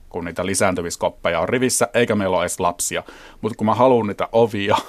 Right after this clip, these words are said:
<laughs> niin tota, kyllä se on tosi, tosi tarpeellista. Sit ihanaa on myös, kun sunnuntaisi Asmo lähtee jumppaan. Mulla on kaksi tuntia yksin kotona.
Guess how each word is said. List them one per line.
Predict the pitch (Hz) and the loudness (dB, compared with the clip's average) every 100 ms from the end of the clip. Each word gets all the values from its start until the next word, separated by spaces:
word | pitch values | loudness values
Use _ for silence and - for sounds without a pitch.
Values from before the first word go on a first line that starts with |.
| - | -12
<laughs> | - 151 - | -10 -10 -2
niin | 147 117 | 0 2
tota, | 117 - 113 | 0 0 0
kyllä | - 127 107 104 | 2 2 4 2
se | 117 | 0
on | 98 | 0
tosi, | 80 110 95 - - - - | 0 0 -4 -6 -20 -20 -8
tosi | - 110 107 | -2 0 2
tarpeellista. | 101 92 - 92 90 - 98 - - - - - - | 2 2 2 -2 -2 -4 -6 -8 -20 -20 -20 -20 -20
Sit | - 120 - | -6 -6 0
ihanaa | 127 147 135 117 101 | 4 6 6 4 4
on | 95 | 2
myös, | 98 98 - | 2 0 -2
kun | 107 - - - - - | -8 -10 -14 -20 -20 -14
sunnuntaisi | - 139 123 107 95 87 85 90 - - - - | 0 4 4 4 2 0 0 -6 -10 -20 -4 4
Asmo | 120 - 101 | 4 4 0
lähtee | 92 - 98 | -2 -2 -2
jumppaan. | 92 117 107 98 - - 95 92 - - - - | 2 2 2 0 -6 -4 -4 -4 -10 -20 -10 2
Mulla | 160 | 6
on | 151 139 - | 6 4 4
kaksi | 175 - - - - | 4 4 2 0 4
tuntia | 151 143 127 123 113 | 6 8 6 6 6
yksin | 139 139 - 123 104 | 6 2 2 0 0
kotona. | 92 120 - 107 98 98 | 4 4 4 2 4 0